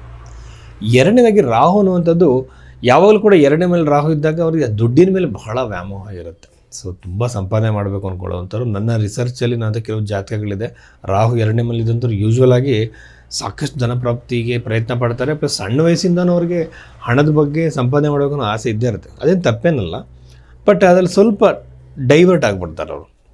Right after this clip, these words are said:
ಒಂದೇ ಫ್ಲೋ ಅಲ್ಲಿ ಇರಲ್ಲ, ಮನಸ್ಸು ಬದಲಾವಣೆ ಆಗ್ತಿರುತ್ತೆ. So ಇದು ಹಣ, ಹಣವನ್ನ ಲಾಸ್ ಮಾಡಿಸುತ್ತೆ, ಅಬ್ಸ್ಟ್ರಕ್ಷನ್ಸ್ ಅಂತ ಹೇಳ್ತಾರೆ. ರಾಹು ಗ್ರಹ ಎರಡನೇ ಮನೆ ಇರೋದ್ರಿಂದ ಹಣವನ್ನ ಫ್ಲೋ ಕಟ್ ಆಗುತ್ತೆ, ಅದನ್ನ ನೀವು ಒಪ್ಕೋಬೇಕು. ಎರಡನೇ ವಿಷಯ ಬಂದು ಮೂರನೇ ಮನೆಯಲ್ಲಿ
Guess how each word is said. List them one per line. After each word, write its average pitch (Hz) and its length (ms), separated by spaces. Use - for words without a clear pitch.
ಒಂದೇ 127 420
ಫ್ಲೋ 123 220
ಅಲ್ಲಿ 120 140
ಇರಲ್ಲ, 85 200
ಮನಸ್ಸು 117 340
ಬದಲಾವಣೆ 104 400
ಆಗ್ತಿರುತ್ತೆ. - 420
So 220 140
ಇದು 214 240
ಹಣ, 127 220
ಹಣವನ್ನ 165 480
ಲಾಸ್ 117 460
ಮಾಡಿಸುತ್ತೆ, 87 400
ಅಬ್ಸ್ಟ್ರಕ್ಷನ್ಸ್ 147 720
ಅಂತ 98 120
ಹೇಳ್ತಾರೆ. 78 300
ರಾಹು 120 440
ಗ್ರಹ 120 200
ಎರಡನೇ 113 340
ಮನೆ 120 180
ಇರೋದ್ರಿಂದ 127 280
ಹಣವನ್ನ 175 520
ಫ್ಲೋ 180 280
ಕಟ್ 95 280
ಆಗುತ್ತೆ, - 400
ಅದನ್ನ 147 320
ನೀವು 117 160
ಒಪ್ಕೋಬೇಕು. 76 500
ಎರಡನೇ 226 400
ವಿಷಯ 196 240
ಬಂದು 185 160
ಮೂರನೇ 196 300
ಮನೆಯಲ್ಲಿ 170 640